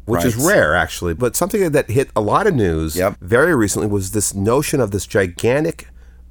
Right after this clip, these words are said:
Speaker 1: container ship.
Speaker 2: Right.
Speaker 1: The C M A C G M Benjamin Franklin, one of the largest ships in the world,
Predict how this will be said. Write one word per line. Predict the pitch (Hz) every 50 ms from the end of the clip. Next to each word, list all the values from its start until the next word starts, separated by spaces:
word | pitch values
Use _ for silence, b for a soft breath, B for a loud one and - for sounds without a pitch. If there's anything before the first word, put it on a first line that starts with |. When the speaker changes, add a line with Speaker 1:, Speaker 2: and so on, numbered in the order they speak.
| - - -
Speaker 1:
container | - 117 101 - - - 151 151 139 107
ship. | 90 - - - 73 69 - -
Speaker 2:
Right. | - 98 95 87 -
Speaker 1:
The | 110 107 104 98 -
C | - - - - 143 165
M | 165 151
A | 143 135 131 127
C | - - 131 135 127
G | 113 123 123
M | 110 104 98
Benjamin | 80 - 120 120 131 147 139 139 135 127 123
Franklin, | - - 120 113 110 107 107 - 92 82 80 82 92
one | 101 110
of | 110 -
the | 104
largest | 95 98 107 117 131 127 131 120
ships | - 131 - -
in | - 107
the | 104
world, | 98 101 101 98 98 95 90 90 85